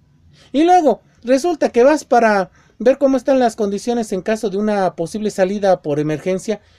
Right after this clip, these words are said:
y todos los caminos están fregados. Los albergues están de la chingada, no tienen ni agua ni nada.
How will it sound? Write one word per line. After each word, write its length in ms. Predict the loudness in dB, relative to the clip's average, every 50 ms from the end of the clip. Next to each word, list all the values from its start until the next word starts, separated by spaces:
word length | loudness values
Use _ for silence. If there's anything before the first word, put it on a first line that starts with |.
| _ _ _ _ _ _
y 80 | -12 -4
todos 200 | -2 0 0 2
los 140 | 0 0 0
caminos 360 | 0 0 0 0 0 -2 -4
están 280 | -2 0 0 0 0
fregados. 600 | 0 -2 0 2 2 2 0 0 -4 -8 -12 -16 _ _ _ _ _ _ _ _ _
Los 680 | 0 2 4 6 6 6 4 2 2 0 0 0 0
albergues 460 | 0 0 0 0 -2 -2 -2 -4 -4 -4
están 240 | -2 -2 0 0
de 80 | 0 0
la 140 | -2 -2 -4
chingada, 560 | -4 -4 -2 -2 0 0 2 2 2 2 2
no 120 | 0 -2
tienen 300 | -2 0 0 0 0 0
ni 160 | 0 0 2 0
agua 240 | 0 0 0 0
ni 120 | 0 0 0
nada. 320 | 0 0 0 -2 -2 -6